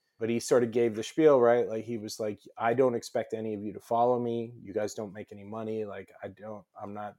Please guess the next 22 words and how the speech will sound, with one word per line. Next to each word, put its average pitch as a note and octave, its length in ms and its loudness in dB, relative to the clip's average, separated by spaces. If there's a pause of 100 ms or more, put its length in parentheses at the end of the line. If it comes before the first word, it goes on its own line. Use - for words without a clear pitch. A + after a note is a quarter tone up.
don't A2+ 220 -2
do B2 160 2
a - 20 4
loyalty A2+ 520 -2
thing. B2+ 320 -2
Like, G2+ 220 -6
if - 160 -16
you G#2+ 80 -6
need A2 240 -6
this A2 180 -2
job, G#2 360 -6
then G2+ 100 -8
just F#2+ 160 -12
stay G2 200 -10
on G2+ 140 -12
the F#2+ 60 -12
job." F#2+ 240 -12 (1300)
And G2+ 220 -6
we G#2+ 140 0
all G#2 200 2
sort G2+ 220 -2
of, F#2+ 120 -4